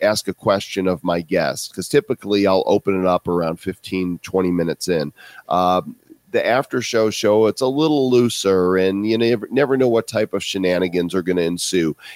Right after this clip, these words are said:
And the guests can stick around as long as they want, and, and I'll stick around for as long as I want beyond then.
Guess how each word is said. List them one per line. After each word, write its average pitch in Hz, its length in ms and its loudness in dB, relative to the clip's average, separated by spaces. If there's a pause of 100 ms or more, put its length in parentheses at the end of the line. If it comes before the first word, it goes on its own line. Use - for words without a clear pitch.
(120)
And 104 380 2
the 107 160 -2
guests 110 360 0
can 107 180 -8
stick - 260 -4
around 101 300 2
as 92 120 -8
long 95 300 2
as 98 140 -4
they 98 120 -2
want, 98 460 0
and, 104 200 0
and 104 180 0
I'll 160 100 4
stick - 300 -6
around 85 400 0 (120)
for 98 160 0
as 90 140 -2
long 92 300 2
as 87 100 -4
I 87 80 2
want 87 320 0
beyond 95 480 0
then. 60 240 -8